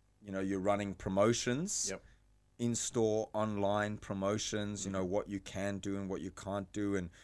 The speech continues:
Speaker 1: you know, you win a, win a V I P trip to X Y Z,
Speaker 2: Mm-hmm.
Speaker 1: you know, driving a Formula One car or whatever. It's,
Speaker 2: Mm.
Speaker 1: you know, you've got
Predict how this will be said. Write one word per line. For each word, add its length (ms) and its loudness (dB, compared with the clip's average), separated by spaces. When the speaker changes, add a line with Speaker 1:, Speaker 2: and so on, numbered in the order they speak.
Speaker 1:
you 80 -20
know, 80 -2
you 200 2
win 260 -2
a, 240 2
win 160 -4
a 80 2
V 220 -2
I 180 2
P 280 -6
trip 440 -4
to 400 0
X 280 -2
Y 220 0
Z, 160 -4
Speaker 2:
Mm-hmm. 600 -2
Speaker 1:
you 60 -12
know, 160 0
driving 680 0
a 40 -4
Formula 440 -4
One 280 -4
car 380 -2
or 60 0
whatever. 480 2
It's, 300 -2
Speaker 2:
Mm. 80 -14
Speaker 1:
you 80 -4
know, 100 0
you've 320 -2
got 220 0